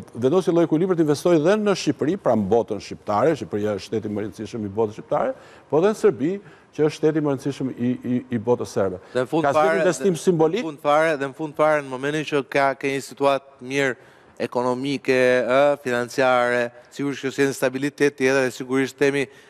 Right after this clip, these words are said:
Speaker 2: animozitetet e shkuarës të fillojnë të harrohen.
Speaker 1: Absolutisht,
Speaker 2: Dhe
Speaker 1: dhe,
Speaker 2: ky është
Speaker 1: dhe,
Speaker 2: efekti,
Speaker 1: dhe, dhe,
Speaker 2: efekti
Speaker 1: dhe,
Speaker 2: tjetër
Speaker 1: edhe
Speaker 2: i
Speaker 1: Vučići,
Speaker 2: rëndësishëm.
Speaker 1: edhe Vučići, unë mendoj kur ka zgjedhur që ta lejoj investimin aty dhe t'i krijoj këto rrethana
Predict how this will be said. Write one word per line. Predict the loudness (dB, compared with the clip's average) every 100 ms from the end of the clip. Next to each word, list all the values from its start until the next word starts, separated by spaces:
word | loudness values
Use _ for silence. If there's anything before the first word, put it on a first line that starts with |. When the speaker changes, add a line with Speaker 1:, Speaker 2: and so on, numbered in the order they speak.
| -8 -4
Speaker 2:
animozitetet | -2 -4 -8 -8 -2 0 0 -2
e | -4
shkuarës | -6 -2 -2 -2
të | -4
fillojnë | -2 -2
të | -2
harrohen. | -2 0 0 0
Speaker 1:
Absolutisht, | -2 -4 -2 -4 0
Speaker 2:
Dhe | 0
Speaker 1:
dhe, | 0
Speaker 2:
ky | 0
është | 0
Speaker 1:
dhe, | -2
Speaker 2:
efekti, | -2 -2 0 -4 -6 -12 -10
Speaker 1:
dhe, | -2
dhe, | 0 0
Speaker 2:
efekti | 0 0 -2
Speaker 1:
dhe, | 0
Speaker 2:
tjetër | 2 2 2 2
Speaker 1:
edhe | 2
Speaker 2:
i | 4
Speaker 1:
Vučići, | 2 2 0
Speaker 2:
rëndësishëm. | 0 0 2
Speaker 1:
edhe | 2
Vučići, | 0 -2 -2 0 2
unë | 2
mendoj | 4 2 2
kur | 0
ka | -2 -2
zgjedhur | 0 0 0
që | 0 0 -2 -12 -20 -20 -20 -20 -6
ta | -2 0
lejoj | 0 2 2
investimin | 2 -2 -2 -2 0
aty | 0 0 2 4
dhe | 4 2 -4 -8
t'i | -2
krijoj | 2 4 4 2
këto | 4 4 4
rrethana | 0 0 0 2